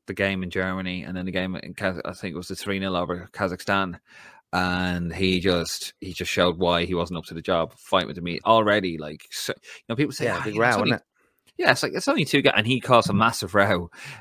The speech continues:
Speaker 1: um, after two games. Um, yeah, it was, it was quite, quite a thing, and he <laughs> completely ruled himself out of job. John O'Shea won't do anything like that. I'm sure he's a bit more sensible than that. Um, but anyway, we're gonna leave it there, Martin. Thank you very much. Thank you very much, uh, for watching. We will be live,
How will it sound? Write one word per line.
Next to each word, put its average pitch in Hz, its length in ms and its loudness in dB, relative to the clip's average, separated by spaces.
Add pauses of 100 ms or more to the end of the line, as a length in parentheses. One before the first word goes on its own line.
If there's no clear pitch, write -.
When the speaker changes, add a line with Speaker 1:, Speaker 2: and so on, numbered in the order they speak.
Speaker 1:
um, 92 240 0
after 90 220 -2
two 92 220 0
games. 90 520 -4 (520)
Um, 87 520 -4 (320)
yeah, 85 140 -4
it 87 40 -2
was, 87 120 -4
it - 40 -6
was 92 100 -6
quite, 90 400 2
quite 90 240 4
a - 20 0
thing, 90 220 0
and 87 80 2
he 85 80 0
<laughs> - 60 -10 (100)
completely 113 340 4
ruled 117 200 8
himself 107 340 0
out 101 100 2
of 95 80 -2
job. 98 240 2
John 117 160 4
O'Shea 95 200 -2
won't 87 200 -4
do 78 240 -8 (240)
anything 78 300 -12
like 69 120 -12
that. 78 140 -6
I'm 69 100 -8
sure 67 140 -8
he's 73 140 -10
a - 60 -16
bit 78 260 -10
more 76 140 -12
sensible 78 400 -8
than 80 180 -10
that. 92 260 -4 (560)
Um, 92 400 -2
but 110 120 4
anyway, 175 240 4
we're 180 140 0
gonna 208 160 2
leave 123 160 4
it 196 40 0
there, 170 180 2
Martin. 117 260 0
Thank - 220 -8
you 110 80 -6
very 107 160 2
much. 127 180 -4
Thank 185 200 -4
you 156 40 -4
very 139 180 4
much, 120 360 -2 (460)
uh, 113 160 8
for 110 140 0
watching. 127 300 2
We 127 120 4
will 226 240 2
be 190 160 2
live, 135 640 4